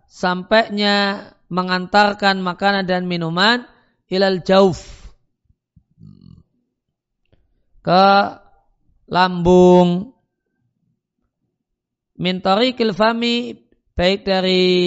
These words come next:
jalur mulut atau jalur hidung. Apapun jenis makanannya atau minumannya, baik itu, eh, enak ataupun itu tidak enak, baik itu manfaat ataupun tidak manfaat.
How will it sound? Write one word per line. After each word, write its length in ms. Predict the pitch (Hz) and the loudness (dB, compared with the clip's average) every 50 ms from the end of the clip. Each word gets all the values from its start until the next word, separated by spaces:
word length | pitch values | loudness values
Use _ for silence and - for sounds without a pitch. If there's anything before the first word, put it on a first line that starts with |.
| 175 175 175 175 180 - 262 - _ _ _ | 0 -2 -2 -4 -6 -10 -14 -18 _ _ _
jalur 640 | - 180 180 180 185 180 175 175 175 170 170 160 | 0 2 2 2 2 2 2 2 2 0 -2 -4
mulut 480 | - 170 165 165 165 185 202 214 220 214 | -6 -6 -6 -2 0 2 2 2 0 -2
atau 400 | - 180 175 - - 202 196 190 | -4 -4 -4 -2 -2 -4 -4 -4
jalur 540 | 165 - 175 170 165 160 160 170 185 185 180 | -4 -4 -2 -2 0 0 0 0 0 0 0
hidung. 720 | 151 147 160 151 123 - 147 147 147 143 147 160 175 - _ _ _ _ _ _ _ _ _ _ _ _ _ _ _ _ _ _ _ _ _ | 0 -2 -2 -2 -2 -2 0 0 0 0 -2 -6 -10 -14 _ _ _ _ _ _ _ _ _ _ _ _ _ _ _ _ _ _ _ _ _
Apapun 580 | 160 175 175 - - 170 165 - - 214 220 208 | -4 -4 -2 0 0 -2 0 0 -4 -4 -4 -4
jenis 540 | 165 175 170 180 185 196 208 196 - - - _ _ _ _ _ - | -4 -4 -4 -2 -2 -2 -2 -4 -6 -10 -20 _ _ _ _ _ -8
makanannya 580 | - 165 165 - 170 165 170 180 190 190 185 180 | -6 -6 -4 -2 0 0 0 0 -2 -2 -4 -4
atau 300 | - - 170 - 170 160 | -6 -8 -6 -4 -4 -4
minumannya, 880 | 160 160 151 151 151 160 170 180 175 170 165 160 160 160 - - - _ _ _ _ _ _ - | -2 -4 -4 -6 -6 -6 -6 -6 -6 -6 -8 -8 -8 -8 -10 -12 -18 _ _ _ _ _ _ -4
baik 160 | 180 185 180 | -4 -4 -4
itu, 320 | 175 175 - 170 165 165 - | -8 -8 -8 -8 -8 -8 -10
eh, 320 | - 165 160 151 - 175 | -8 -8 -8 -6 -6 -6
enak 160 | 180 180 175 | -6 -6 -6
ataupun 460 | 165 165 160 - 156 151 - 170 165 165 | -8 -8 -8 -8 -10 -8 -8 -10 -10 -10
itu 160 | 160 165 175 | -10 -12 -10
tidak 320 | 160 180 175 175 185 185 175 | -10 -6 -4 -2 -2 -2 -2
enak, 460 | 196 196 190 180 180 180 175 - _ _ _ _ _ _ _ _ _ _ _ _ _ _ _ _ _ _ _ _ _ _ _ | -4 -4 -4 -2 -4 -4 -4 -8 _ _ _ _ _ _ _ _ _ _ _ _ _ _ _ _ _ _ _ _ _ _ _
baik 160 | - 156 165 - | -10 -10 -10 -10
itu 160 | 170 165 185 | -10 -8 -8
manfaat 460 | 180 180 185 180 160 160 196 202 - 190 | -6 -6 -6 -6 -4 -2 -2 -2 -4 -6
ataupun 380 | 175 - 175 - 202 196 196 | -12 -12 -12 -10 -10 -8 -8
tidak 240 | 202 185 196 196 196 | -6 -4 -4 -4 -4
manfaat. 640 | 208 208 208 196 165 185 180 - 180 180 185 - | -6 -6 -6 -4 -4 -4 -4 -4 -6 -8 -10 -10